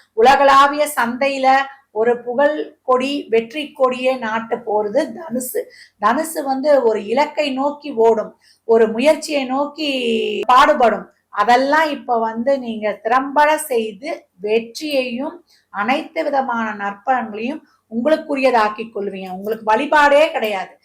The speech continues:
வெறும் தான தர்மம் தான். எவ்வளவுக்கு எவ்வளவு நீங்க தான தர்மம் பண்றீங்களோ, முதியவருக்கு, ஏழை எளியவருக்கு, ஆதரவற்ற இறைவனுடைய குழந்தைகளுக்கு அப்படின்னு யாருக்கு வேண்டுமோ மருத்துவ உதவியோ, இல்ல ஒரு ஆலோசனையோ,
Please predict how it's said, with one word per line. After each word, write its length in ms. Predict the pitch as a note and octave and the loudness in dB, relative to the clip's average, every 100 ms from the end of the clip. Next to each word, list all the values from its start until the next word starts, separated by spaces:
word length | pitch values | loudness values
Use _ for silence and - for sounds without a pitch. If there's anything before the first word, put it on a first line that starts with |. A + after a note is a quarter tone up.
| - _ | -20 _
வெறும் 440 | G#3 A#3 D4+ F4+ | 2 4 4 4
தான 240 | C4+ A#3+ C#4 | 4 4 4
தர்மம் 360 | C#4 A#3+ A3+ G#3+ | 2 0 0 -6
தான். 220 | A3+ A#3 F#3 | -6 -6 -6
எவ்வளவுக்கு 520 | G3+ G#3 D4+ D4 - | -8 -2 -4 -2 -4
எவ்வளவு 240 | C4+ D#4 | -2 -2
நீங்க 180 | D4 B3 | -2 -8
தான 320 | G3+ G#3+ B3+ | -6 -2 -2
தர்மம் 320 | A#3+ A3 G#3 F#3 | -2 -4 -6 -10
பண்றீங்களோ, 520 | F3+ - - - - - _ - _ G3+ | -14 -14 -20 -16 -14 -16 _ -20 _ -8
முதியவருக்கு, 680 | A3+ C#4+ C#4+ B3 A3 - A3+ A3+ | -4 2 2 2 -2 0 0 0
ஏழை 360 | G3+ A3 C4 C4 | 0 0 0 0
எளியவருக்கு, 720 | G#3+ A3+ A3+ G#3 F#3 - G#3+ G#3+ A3+ _ _ G3 | -2 0 -2 -2 -8 -10 -6 -6 -6 _ _ -2
ஆதரவற்ற 840 | A#3 D4 D4 B3+ A#3+ - B3+ G#3+ | 0 2 0 -2 -4 -4 -2 -2
இறைவனுடைய 600 | F#3+ A3+ C4+ C#4 C4 A#3 | -2 0 0 -2 -2 -2
குழந்தைகளுக்கு 840 | A3+ G3 A#3 B3 G#3+ G3 F#3 - A#3+ B3+ - | -2 -4 -2 -2 -4 -6 -10 -4 -2 -2 -6
அப்படின்னு 500 | G3 G#3 G3 G3+ A#3 - _ - _ | -10 -10 -12 -10 -10 -10 _ -20 _
யாருக்கு 720 | G3 G3 A#3+ D#4 E4+ E4+ D4+ | 0 4 6 4 2 -6 -4
வேண்டுமோ 440 | C4+ B3+ A#3+ B3+ A3 | -4 -4 -4 -4 -2
மருத்துவ 440 | F#3+ G3 _ A#3 G3+ | -4 -6 _ 0 0
உதவியோ, 560 | F#3 F3+ F3+ F3 F3 F3+ F#3 | -6 -10 -12 -10 -6 -6 -8
இல்ல 380 | G3 G3+ G#3 | -8 -4 -4
ஒரு 240 | F#3 F#3 G3+ B3+ - - _ G3 | -6 -8 -6 -8 -12 -20 _ 2
ஆலோசனையோ, 840 | A#3 D4+ C#4+ C#4 A#3 G3+ F#3+ F#3+ | 4 4 2 0 -8 -10 -8 -6